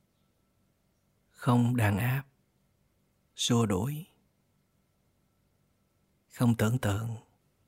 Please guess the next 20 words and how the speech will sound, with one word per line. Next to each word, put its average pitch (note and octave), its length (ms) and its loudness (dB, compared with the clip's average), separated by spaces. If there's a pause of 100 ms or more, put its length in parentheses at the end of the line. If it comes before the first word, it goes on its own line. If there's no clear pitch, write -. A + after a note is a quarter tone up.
(760)
không A#2+ 260 2
ráng B2+ 240 0
suy A#2 160 2
nghĩ G#2+ 300 0
theo A2+ 140 0
chiều G#2 240 -4
hướng C3 340 -4 (160)
tích - 200 -6
cực. G#2 160 -4 (1160)
Chỉ A2+ 120 2
ghi B2+ 160 4
nhận A2+ 240 2
trung A2+ 200 0
thực G#2 220 -2
thôi. A#2+ 240 -4 (2000)
Không B2 200 6
đồng A2+ 200 4
nhất A#2+ 200 0
với B2 140 -2
nó, C#3 360 -4